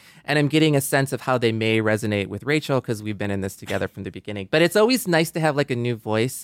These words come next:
every week because you bring your perspectives and your experiences,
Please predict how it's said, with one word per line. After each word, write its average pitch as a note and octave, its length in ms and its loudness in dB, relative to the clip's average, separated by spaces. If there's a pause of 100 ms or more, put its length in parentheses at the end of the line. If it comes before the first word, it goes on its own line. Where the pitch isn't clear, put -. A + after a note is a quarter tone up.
every A2+ 240 -4
week G#2+ 440 -6 (260)
because D#3 260 2
you E3+ 100 2
bring E3+ 220 2
your D3+ 140 4
perspectives C3 760 -2
and A2 540 -4
your B2 160 -2
experiences, D3+ 880 0